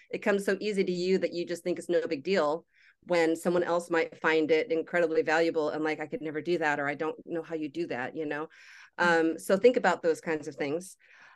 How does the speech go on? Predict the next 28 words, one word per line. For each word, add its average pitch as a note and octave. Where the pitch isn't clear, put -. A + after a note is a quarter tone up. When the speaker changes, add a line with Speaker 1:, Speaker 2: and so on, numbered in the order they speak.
Speaker 1:
Uh, E3+
also, F#3+
you G3+
know, F#3+
what F#3
do A3+
people G3
kinda G3
see G#3+
in F#3+
you G3+
and F3+
point E3+
out E4
to -
you D#3
that D#3
maybe F3+
you're F3
not F3+
really F3
listening F#3+
to F3+
or D#3+
not E3+
realizing? D#3+
They D#3
say, F#3